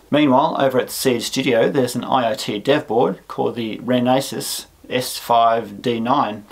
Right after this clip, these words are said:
For thirty-five U S dollars, you get a Cortex M four F M C U, thirty-two megs flash, hundred megabit Ethernet,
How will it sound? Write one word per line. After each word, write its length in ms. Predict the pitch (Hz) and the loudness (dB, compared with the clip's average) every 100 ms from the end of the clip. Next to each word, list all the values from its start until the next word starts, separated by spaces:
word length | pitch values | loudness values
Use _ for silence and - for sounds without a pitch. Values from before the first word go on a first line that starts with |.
| - - - | -20 -20 -20
For 220 | - 123 123 | -6 0 0
thirty-five 680 | - 160 151 - 120 107 | 2 0 0 2 2 2
U 120 | 107 107 | -2 -4
S 140 | 104 | -2
dollars, 460 | 123 139 - - 123 | 0 0 0 -2 -4
you 100 | 123 | -2
get 160 | - | -2
a 80 | - | -2
Cortex 500 | - 143 139 131 - | -4 -2 -2 -2 -4
M 200 | 123 127 | -2 -2
four 300 | 127 113 101 | -2 -2 -2
F 240 | - 120 - | -2 -2 -4
M 140 | 110 104 | -10 -10
C 180 | - | -8
U, 360 | 101 135 147 143 - - - | -2 0 0 -2 -10 -20 -20
thirty-two 480 | - 143 123 - 113 | -2 0 0 -4 -6
megs 300 | 107 107 - | -4 -4 -4
flash, 480 | - 131 127 - - | -2 0 0 -4 -6
hundred 280 | 139 127 117 | -4 -4 -4
megabit 440 | 113 113 117 - | -6 -4 -4 -4
Ethernet, 480 | 127 127 120 120 | -4 -4 -4 -6